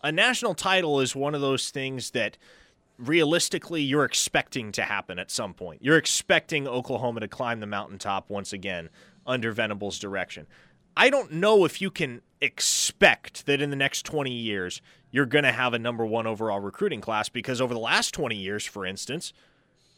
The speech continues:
Oklahoma's only ranked as high as, I believe, fourth. I think this past cycle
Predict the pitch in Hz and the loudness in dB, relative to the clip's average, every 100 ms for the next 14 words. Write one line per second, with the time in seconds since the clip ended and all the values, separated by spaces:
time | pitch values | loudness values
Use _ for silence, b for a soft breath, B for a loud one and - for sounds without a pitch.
0 | _ 165 165 156 151 214 160 151 - - | _ 2 2 2 2 2 2 2 0 -4
1 | 139 160 156 156 151 147 143 - 131 156 | -2 -2 0 0 0 0 -4 -6 -2 -2
2 | 156 151 151 156 147 139 139 139 135 - | -2 -4 -2 -2 0 0 0 0 -2 -2
3 | 175 170 - - 117 - 151 117 147 - | -6 -6 -8 -6 -4 -2 -2 -2 -4 -4
4 | - 165 - - - - - - - 196 | -2 0 -2 -6 -14 -18 -20 -10 0 2
5 | 202 110 107 | 2 0 -6